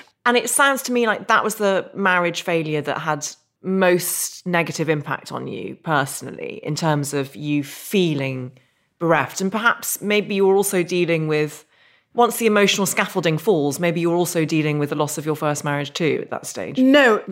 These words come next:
Speaker 2: I don't want to go into all the routes and all, all the by highways and byways of this relationship, but I was mostly angry.
Speaker 1: Okay.
Speaker 2: So it was anger that fueled me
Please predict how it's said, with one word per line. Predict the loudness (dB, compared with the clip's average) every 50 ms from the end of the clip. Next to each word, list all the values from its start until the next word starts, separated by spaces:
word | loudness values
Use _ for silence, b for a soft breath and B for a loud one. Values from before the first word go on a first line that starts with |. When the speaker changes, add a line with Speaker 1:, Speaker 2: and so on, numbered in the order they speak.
| -8
Speaker 2:
I | -4 -4 -4
don't | -4 -2 -2 0 0 0 0
want | -2 -6 -6 -6
to | -6
go | -6 -4 -4
into | -4 -6 -6 -4 -4
all | -2 -2 -2
the | -4 -6
routes | -6 -4 -2 -2 -4 -4 -6 -12 -12 -10
and | -8 -8 -8 -8 -10 -10
all, | -8 -6 -4 -4 -2
all | -4 -2
the | -2 -2 -4
by | -4 -2 -2 -2 -2
highways | -2 -2 -2 -2 -2 -2 -4 -4 -4 -4 -4 -6
and | -4 -2
byways | 0 0 0 0 0 -2 -4 -4 -4 -6 -6
of | -6 -6
this | -6 -6 -4
relationship, | -4 -6 -6 -6 -6 -8 -8 -8 -8 -8 -10 B B B B B
but | B 4
I | 6 6 6
was | 6 6
mostly | 6 6 6 6 6 4 2 0
angry. | 0 0 0 -2 -4 -6 -6 -8 -8 -10 -12 _ -2
Speaker 1:
Okay. | -2 -2 -2 -2 -2 -2 -2 -2
Speaker 2:
So | 0 2 2 4
it | 4 4 4 4
was | 2 2 2 4 4
anger | 6 6 6 6 4 2 0
that | 0 -2 -6 -6
fueled | -2 0 2 2 4 2 0 0
me | -2 -2 -2 -4 -6 -6